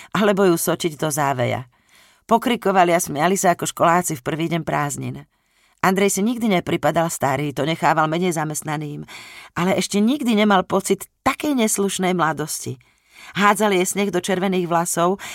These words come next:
a hovoril si, že láska je zavrhnutie všetkej blazeovanosti a únavy i rozumu. Vlastne nič si nehovoril, iba dýchal.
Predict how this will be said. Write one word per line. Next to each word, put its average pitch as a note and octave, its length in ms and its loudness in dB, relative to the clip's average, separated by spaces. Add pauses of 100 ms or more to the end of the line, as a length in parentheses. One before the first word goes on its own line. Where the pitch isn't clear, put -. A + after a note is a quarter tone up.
(120)
a F3 240 2
hovoril G3 320 2
si, F#3 160 -6
že F#3 160 -2
láska F#3+ 720 0 (560)
je G3 160 2
zavrhnutie G3+ 800 2
všetkej A3 560 -2
blazeovanosti F#3 1200 2
a - 320 -6
únavy F#3 720 0
i F#3 160 4
rozumu. D3 560 -4 (480)
Vlastne G#3 320 2
nič F3+ 240 0
si - 20 -4
nehovoril, D3+ 600 -2
iba - 160 2
dýchal. D#3 560 -2